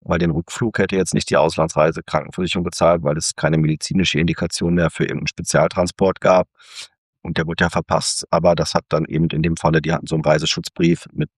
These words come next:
mit allen Bausteinen hier, Gepäck, Rücktritt, äh, Abbruch und allem, und hat das dann eben die Abbruchversicherung gezahlt.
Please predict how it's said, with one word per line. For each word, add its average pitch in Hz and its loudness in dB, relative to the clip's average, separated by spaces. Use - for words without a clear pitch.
mit - -12
allen 80 2
Bausteinen 76 2
hier, 78 2
Gepäck, - -4
Rücktritt, - -2
äh, - 0
Abbruch - 0
und - -4
allem, 82 2
und 80 -4
hat 76 -8
das 71 0
dann 67 0
eben 76 2
die 67 -2
Abbruchversicherung 65 0
gezahlt. - -6